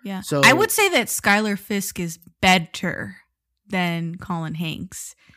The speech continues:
Speaker 2: Ah, okay.
Speaker 1: in this movie because she totally turned out, like, a run-of-the-mill, like, girlfriend.
Speaker 2: Into someone that you actually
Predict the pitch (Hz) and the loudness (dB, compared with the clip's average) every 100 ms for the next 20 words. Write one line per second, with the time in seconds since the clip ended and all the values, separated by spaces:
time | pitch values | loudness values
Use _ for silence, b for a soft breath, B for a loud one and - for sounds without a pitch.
0 | - 151 214 247 101 123 139 147 190 170 | -6 -2 0 -2 -4 -6 -2 0 0 -2
1 | 165 - - - 170 190 190 196 185 175 | -4 -6 -8 -8 -8 -6 -2 0 0 -2
2 | - 190 - 196 196 196 190 185 170 - | -4 -4 -2 -2 0 0 0 -2 -4 -4
3 | 202 190 175 180 185 165 160 160 160 - | -2 0 0 0 2 0 -2 -2 -4 -8
4 | b b b b b _ _ 226 208 190 | b b b b b _ _ 2 4 4
5 | 208 220 196 190 190 190 185 170 165 170 | 4 4 4 4 4 2 0 -2 -2 -2
6 | 185 - 185 165 160 165 185 _ _ _ | -2 -2 -2 -2 -2 -4 -8 _ _ _
7 | _ _ _ _ _ _ _ _ _ _ | _ _ _ _ _ _ _ _ _ _
8 | 160 156 - 165 147 - 160 160 151 147 | -2 -2 0 0 0 0 0 2 2 0
9 | 131 139 131 127 - 131 120 | 0 -2 -2 -4 -6 -6 -6